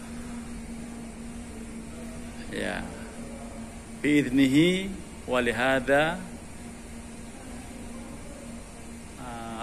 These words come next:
atau wa, wa, "walhadahum ila siratin mustaqim." <laughs> Susah, saking gayanya terlalu indah itu. Ya,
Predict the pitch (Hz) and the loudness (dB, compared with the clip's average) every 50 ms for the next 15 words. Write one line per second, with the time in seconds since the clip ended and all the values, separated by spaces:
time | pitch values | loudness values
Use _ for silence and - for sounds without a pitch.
0 | 123 - 135 131 127 135 147 151 - 139 147 147 143 143 143 143 143 120 - - | 0 2 2 4 2 2 0 0 0 0 0 2 2 0 0 -2 -4 -6 -8 -8
1 | - - - - - - - - - 120 123 131 135 135 120 127 131 127 - 151 | -10 -10 -10 -10 -10 -10 -10 -6 0 4 6 8 8 8 8 6 6 6 10 12
2 | 170 175 160 147 180 175 175 156 147 139 143 139 131 - - 127 135 127 120 - | 12 12 12 10 8 6 6 6 8 10 10 10 10 8 6 6 8 8 6 6
3 | 135 120 117 107 - - 101 - - 110 101 92 90 90 90 - - 123 - - | 4 2 2 0 0 -2 -2 -2 -2 -2 -2 -2 -2 -4 -4 -2 0 0 2 4
4 | 127 131 - - - - - - - - - 180 147 135 - - 139 - - - | 4 4 4 0 -6 -10 -4 -2 0 2 4 4 6 8 8 6 6 4 2 -4
5 | - - - - 135 131 127 123 117 - 120 127 127 123 123 143 143 131 - - | -6 2 6 8 10 10 8 8 8 8 8 10 10 10 10 10 10 10 8 4
6 | - - - - - - - 151 143 131 135 135 147 151 139 131 120 120 147 131 | -4 -8 -8 -8 -6 0 4 8 10 10 10 10 8 8 8 8 10 10 12 12
7 | 131 131 113 117 117 131 135 - - - - - - - - - - - - 113 | 12 10 8 6 0 -2 -4 -6 -8 -8 -10 -10 -10 -10 -10 -10 -10 -10 -6 0
8 | 117 117 120 123 120 123 | 2 4 4 4 4 2